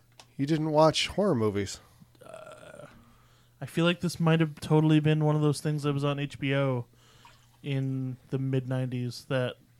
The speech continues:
Speaker 2: I might have seen a few minutes of until I went, "Fuck this movie!"
Speaker 1: <laughs>
Speaker 2: Except, like, the twelve-year-old version of that, which I
Speaker 1: Okay.
Speaker 2: guess would have been, "Fuck this movie."
Speaker 1: Yeah. Uh, so what are you looking at? What, what are we looking at in the cover there?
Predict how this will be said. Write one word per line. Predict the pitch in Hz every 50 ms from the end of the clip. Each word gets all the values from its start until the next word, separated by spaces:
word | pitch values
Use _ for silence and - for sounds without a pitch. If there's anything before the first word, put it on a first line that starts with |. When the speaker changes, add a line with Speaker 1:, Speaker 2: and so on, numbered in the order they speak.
| _ _ _ - _ _ _ _ _ _ -
Speaker 2:
I | 143 143
might | 135 135 131 131 127
have | 127 123 -
seen | - 139 131 131 131 131 131 120
a | 131 131
few | - 147 135
minutes | 135 131 131 131 - -
of | 135 127 127 117 127
until | 127 127 120 - 135 127 127
I | 127 127
went, | 127 131 143 147 -
"Fuck | 339 415 494 508 494 494 508 508 523 494 466 -
this | 440 440 - -
movie!" | 415 453 466 466 480 453 440 359 - - - - 156 151 - - - 143 -
Speaker 1:
<laughs> | - - - - - - - -
Speaker 2:
Except, | 147 - - 151 139 - -
like, | 139 135 135 127 - 135
the | 127 127
twelve-year-old | - - 139 135 127 117 131 127 123 117
version | 117 127 123 117 - 131 127
of | 120
that, | 123 123 120 120 - -
which | 127 135 - -
I | 131
Speaker 1:
Okay. | 131
Speaker 2:
guess | 139 139 127 - -
would | 139
have | 127 123
been, | 131 127
"Fuck | - 139 127 -
this | - 131 - -
movie." | 135 131 135 131 123 - -
Speaker 1:
Yeah. | 143 139 120 - _ _ _ _ - - - - - - _
Uh, | - 143 139 139 135 131 127 127 131 139 -
so | - - 143
what | 143 143
are | 139
you | 139
looking | 135 131 98 113
at? | 110 104 107
What, | 113 117 107 -
what | 127 123 117
are | 120 117
we | 113 113
looking | 117 107 101 117
at | 113
in | 107
the | 104 104
cover | - 110 98 101
there? | 95 95